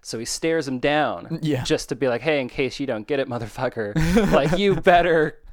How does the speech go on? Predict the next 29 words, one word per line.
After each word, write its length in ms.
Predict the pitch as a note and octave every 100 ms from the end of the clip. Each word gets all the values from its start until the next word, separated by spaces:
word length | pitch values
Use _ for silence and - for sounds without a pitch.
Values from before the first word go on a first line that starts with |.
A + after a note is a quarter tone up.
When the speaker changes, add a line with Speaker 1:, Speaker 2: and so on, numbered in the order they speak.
| -
Speaker 1:
<laughs> 180 | C5
make 360 | C4 C4 G#3 E3+
sure 400 | - F#3 E3+ D#3
that 200 | C3+ -
this 340 | E3 D3+ - A#2+
jury 340 | D3+ C#3 C3
stays 360 | A#2+ - B2+ A#2+
hung," 320 | B2 A2+ A#2+
you 120 | B2+ A2+
know? 240 | A2 C3+ - - - - -
Speaker 2:
Yeah. 260 | D3+ C#3+ - -
Speaker 1:
It's 140 | C3+ C#3+
Speaker 2:
No. 80 |
Speaker 1:
all 120 | C#3+ C#3
on 180 | C3+ C3+
you, 220 | C#3+ A2
bud. 240 | F#2+ G2+ - - - - -
Speaker 2:
No, 240 | C#3 C3+
it's 120 | B2+
really 240 | A#2+ B2 A#2+
good. 240 | A#2+ A2+
It's 160 | G2+ -
a, 140 | G#2 G2+
it's 140 | G2+
a 80 | A2+ - _
classic 400 | - G#2 F#2+ F#2+ - _
Junior 440 | - A2 G#2 F#2
stare. 500 | - - F2 D#2 E2 -
Speaker 1:
Yeah. 340 | B2 G#2+ F2